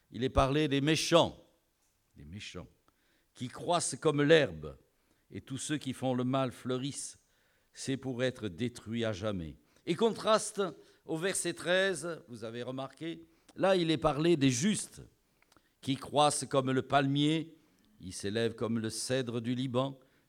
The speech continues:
plantés dans la maison de l'Éternel, ils prospèrent dans les parvis de notre Dieu, ils portent encore plein de fruits, même dans la vieillesse.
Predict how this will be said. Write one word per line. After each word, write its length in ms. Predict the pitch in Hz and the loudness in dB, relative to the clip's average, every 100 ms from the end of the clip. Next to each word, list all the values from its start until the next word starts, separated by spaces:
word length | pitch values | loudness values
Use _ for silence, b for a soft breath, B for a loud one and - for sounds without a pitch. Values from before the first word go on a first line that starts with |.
| _ | _
plantés 480 | - 110 120 - 127 | -6 -4 -4 -4 -2
dans 160 | 113 | -2
la 120 | 117 110 | -2 -2
maison 440 | 92 131 110 123 | 0 0 0 -2
de 80 | 117 | -2
l'Éternel, 720 | 123 117 120 123 131 139 135 B B B - | -4 -4 -4 -2 -2 -2 -6 B B B -10
ils 200 | 110 - | -8 -8
prospèrent 760 | - 120 127 - 127 139 127 | -6 -4 -4 0 2 4 2
dans 140 | 120 123 | -2 -4
les 120 | 123 | -4
parvis 540 | - 139 113 117 143 | -2 -2 -2 -2 -2
de 140 | 113 117 | -2 -2
notre 320 | 120 117 117 | -2 -4 -8
Dieu, 440 | 90 101 131 135 b b b b | -8 -4 -4 -4 b b b b
ils 200 | 87 110 | -10 -10
portent 360 | - 143 139 117 | 0 0 0 -2
encore 640 | 113 107 120 127 127 127 B B _ _ _ | -4 0 2 4 4 0 B B _ _ _
plein 340 | - 113 147 151 | -4 0 2 2
de 140 | 123 | 0
fruits, 580 | 110 - 113 123 127 120 b b | -4 -4 -2 0 -2 -6 b b
même 280 | - 107 156 | -4 0 0
dans 100 | 135 | 0
la 120 | 131 | -2
vieillesse. 600 | 123 117 107 90 - - | 0 0 0 0 -4 -10